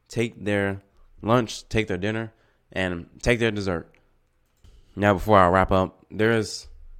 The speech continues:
another thing that we need to know or need to do, because you have your offer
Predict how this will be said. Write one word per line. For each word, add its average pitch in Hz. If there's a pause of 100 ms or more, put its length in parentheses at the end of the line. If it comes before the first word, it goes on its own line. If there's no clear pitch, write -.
(100)
another 101
thing 95
that 87
we 92
need 90
to 87
know 87 (160)
or 92
need 101
to 92
do, 92 (520)
because 92
you 104
have 110
your 98
offer 95